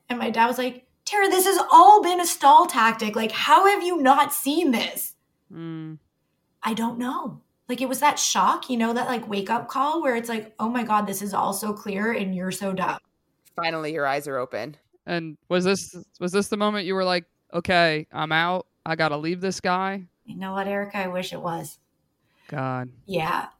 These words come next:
Speaker 1: Um, a couple months went by. I had just started a new job, the role I'm in now, and it was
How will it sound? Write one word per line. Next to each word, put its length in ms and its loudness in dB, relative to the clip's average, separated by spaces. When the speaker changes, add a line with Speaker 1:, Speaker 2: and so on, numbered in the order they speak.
Speaker 1:
Um, 240 2
a 40 -2
couple 300 -2
months 300 0
went 180 -4
by. 240 0
I 220 0
had 100 -4
just 220 -4
started 320 -6
a 40 -4
new 140 -4
job, 280 -4
the 80 -6
role 180 -2
I'm 160 -4
in 160 -8
now, 380 -2
and 200 -4
it 60 -4
was 240 -8